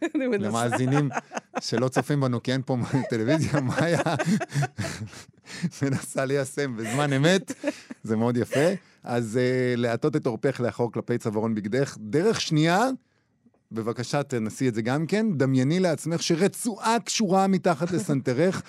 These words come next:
Speaker 2: <laughs> וקצותיה קבועים בתקרה ומושכים את ראשך כלפי מעלה.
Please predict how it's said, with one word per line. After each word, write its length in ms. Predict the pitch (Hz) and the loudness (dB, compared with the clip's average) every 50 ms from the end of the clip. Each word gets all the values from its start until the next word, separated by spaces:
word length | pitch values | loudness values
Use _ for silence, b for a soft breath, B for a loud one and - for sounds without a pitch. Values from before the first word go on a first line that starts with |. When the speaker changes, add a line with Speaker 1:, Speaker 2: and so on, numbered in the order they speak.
| - - | -18 -20
Speaker 2:
<laughs> 220 | - - - - - | -20 -20 -14 -4 0
וקצותיה 560 | 151 175 - - - 180 131 - 233 247 233 | 0 0 2 2 0 0 4 4 4 4 4
קבועים 460 | - - 165 156 185 220 247 262 254 | 2 2 2 4 4 4 4 4 4
בתקרה 600 | 226 202 - - 151 - - 147 156 202 220 233 | 4 2 2 0 -8 -6 -4 0 2 2 4 4
ומושכים 520 | 220 185 165 156 147 - - 226 254 285 | 2 2 2 2 2 0 0 0 2 2
את 80 | 269 196 - | 2 2 4
ראשך 380 | 156 170 151 - 226 233 226 - - | 4 4 4 6 4 2 2 2 2
כלפי 340 | 190 175 - 196 202 208 | 2 2 4 4 4 4
מעלה. 480 | 202 185 185 214 233 240 214 156 110 92 | 4 4 2 2 2 2 2 2 0 -2